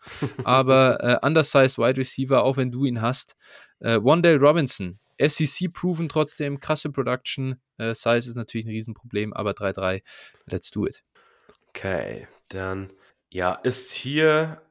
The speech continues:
Speaker 1: auch ein Spieler, den ich wahrscheinlich auch noch später bekommen würde, aber, äh, mein Running Back sechs ist, äh, Hassan Haskins, Michigan, den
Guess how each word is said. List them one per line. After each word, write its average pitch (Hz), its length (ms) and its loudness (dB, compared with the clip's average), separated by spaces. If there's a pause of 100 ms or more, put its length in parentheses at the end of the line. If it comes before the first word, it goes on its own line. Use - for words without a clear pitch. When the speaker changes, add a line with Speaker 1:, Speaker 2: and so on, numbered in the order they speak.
Speaker 1:
auch 123 320 0
ein 117 160 -2
Spieler, 113 300 -4
den 104 180 -4
ich 98 100 -10
wahrscheinlich 101 380 -2
auch 110 80 0
noch 123 100 0
später 113 380 -6
bekommen 120 500 -4
würde, 110 420 -2 (420)
aber, 92 1000 2
äh, 69 60 -10
mein 127 220 2
Running 123 240 2
Back 104 160 -4
sechs 117 280 0
ist, 120 600 -2
äh, 104 260 2 (100)
Hassan 107 840 0
Haskins, 101 840 -4
Michigan, 95 600 -4 (360)
den 90 380 -6